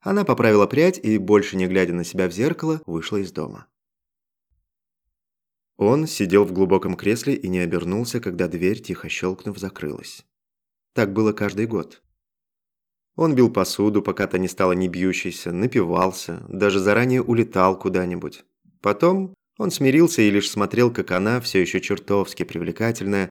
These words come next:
надевает что-нибудь не модное, но такое соблазнительное и улетает на своем летмобиле, чтобы вернуться за полночь. В такие дни он был уверен, что летает она на метле. Впрочем,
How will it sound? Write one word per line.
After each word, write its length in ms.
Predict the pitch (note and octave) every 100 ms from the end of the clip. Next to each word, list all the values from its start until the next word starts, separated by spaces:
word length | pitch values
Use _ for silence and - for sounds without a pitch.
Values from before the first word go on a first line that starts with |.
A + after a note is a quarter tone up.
| -
надевает 400 | A2 A#2 C3 B2+
что-нибудь 500 | - A#2+ A#2+ A#2+ A#2+ _ _ -
не 160 | G3+
модное, 600 | F#3+ G3 G3 A#2+ G2+ F#2 - _
но 200 | G2+ G2+
такое 380 | G#2 G2+ A2 G#2
соблазнительное 1160 | - F2+ G2 F#2+ - G#2 A#2+ G2+ F#2 F2 E2+ - _ _
и 140 | G#2
улетает 680 | G#2 A2+ G2 F#2+ G2 A2+ A#2
на 60 | F#2+
своем 300 | - F2+ F2
летмобиле, 540 | F2 F2 F2 G2+ A#2+
чтобы 280 | A#2+ E2+ E2+
вернуться 440 | E2 F2 E2+ F#2
за 180 | E2 E2+
полночь. 480 | - A1 - - - _ _ _ _ _ _ _ _ _ _ _
В 120 | _
такие 240 | G#2+ G#2 G#2+
дни 160 | G#2+
он 120 | G2 F#2+
был 140 | G2+
уверен, 320 | G2+ G2 F2
что 220 | E2 -
летает 360 | F#2 F#2+ G2 E2+
она 140 | F2+
на 80 | F#2
метле. 460 | G2 A2+ - - - _ _
Впрочем, 680 | - A3 F#3+ - C#3+ A2